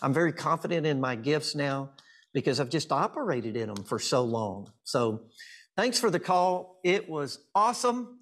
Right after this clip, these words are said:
And I know, Wendy, it helped a lot of other people. So thanks for, thanks for calling. Um, um, another question that came in, anonymous, we've got just a couple of minutes,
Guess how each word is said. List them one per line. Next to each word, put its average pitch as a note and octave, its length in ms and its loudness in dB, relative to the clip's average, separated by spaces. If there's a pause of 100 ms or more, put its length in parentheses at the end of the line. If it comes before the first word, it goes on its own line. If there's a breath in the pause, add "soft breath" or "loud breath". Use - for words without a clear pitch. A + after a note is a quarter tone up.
And D3+ 160 2
I D3+ 60 4
know, F3+ 240 4
Wendy, E3+ 640 2
it C#3 120 2
helped C#3+ 280 -2
a B2+ 40 -2
lot C#3 340 2
of C#3+ 100 -2
other B2 260 -2
people. A#2 420 -6
So C3+ 180 4
thanks D3 340 0
for, B2 300 0 (340 loud breath)
thanks D3 240 0
for C3+ 120 0
calling. G2 480 -2 (800 loud breath)
Um, C#3+ 600 0 (960 loud breath)
um, D3 760 2 (800 soft breath)
another A3 260 2
question A3 400 -2
that G#3+ 140 -6
came G3+ 260 -2
in, G#3 340 -4
anonymous, F#3 760 0 (120)
we've D3+ 140 0
got E3 160 2
just E3+ 200 0
a D3+ 40 -4
couple E3 320 0
of D3+ 80 2
minutes, D#3 440 0